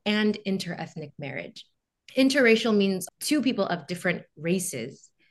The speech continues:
married. So, uh, I think Violet and Sam, both of you are in interracial marriages more specifically. I'm personally in an interethnic marriage because I'm Korean American, my husband is Chinese American.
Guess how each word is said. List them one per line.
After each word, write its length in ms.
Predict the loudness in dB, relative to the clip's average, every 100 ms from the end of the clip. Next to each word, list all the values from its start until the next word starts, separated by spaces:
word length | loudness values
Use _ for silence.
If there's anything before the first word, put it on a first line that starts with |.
| _ _ _
married. 440 | -4 -4 -4 -8 -4
So, 260 | -4 -4 -8 -18 -12 -4
uh, 160 | -4 -2
I 60 |
think 280 | 0 0 -2 -16 -2
Violet 420 | 2 4 4 0
and 240 | -2 0 0
Sam, 240 | -2 -2
both 200 | -2 0
of 100 | 0
you 140 | -2 -2
are 100 | -2
in 160 | -6 -2
interracial 500 | 0 2 0 -2 -6
marriages 400 | -8 -8 -10 -12
more 100 | -12
specifically. 800 | -12 -12 -12 -14 -14 -12 -12 -14 -18 -20 -20 -2 4
I'm 400 | 6 6 4 4
personally 480 | 2 2 2 2 2
in 80 | 0
an 140 | 0 2
interethnic 720 | 2 2 0 0 0 -4 -4
marriage 580 | -6 -6 -8 -10 -14 -12
because 160 | -10 0
I'm 220 | 2 2
Korean 220 | 0 -2
American, 400 | -2 -6 -8 -8
my 60 | -8
husband 340 | -8 -8 -8
is 100 | -10
Chinese 360 | -10 -8 -8 -8
American. 640 | -10 -10 -10 -12 -14 -14